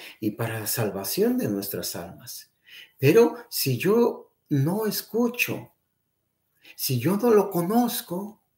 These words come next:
¿cómo voy a hablar bien de Él si no lo conozco? Por eso es que vivo tan frustrado en ser discípulo del Señor, tener una misión que cumplir en la vida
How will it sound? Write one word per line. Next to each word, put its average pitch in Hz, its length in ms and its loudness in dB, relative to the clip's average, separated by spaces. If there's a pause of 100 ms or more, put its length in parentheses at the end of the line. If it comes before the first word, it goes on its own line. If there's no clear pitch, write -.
(340)
¿cómo - 340 4
voy - 200 0
a - 100 0
hablar 165 360 -4
bien 175 400 0
de 165 280 2
Él 208 100 -2
si - 160 -4
no 139 140 0
lo 196 180 0
conozco? 214 880 -4 (1300)
Por 160 160 -6
eso 208 220 0
es 220 100 -2
que 190 140 0
vivo 208 320 0
tan 185 260 -2
frustrado 175 720 -2 (260)
en 156 160 6
ser 214 240 2
discípulo 185 640 -2
del 151 180 -2
Señor, 208 560 -2 (340)
tener 170 320 2
una 196 240 0
misión 190 640 0
que 185 160 -8
cumplir 165 460 0
en 170 100 0
la 127 100 -2
vida 208 360 -2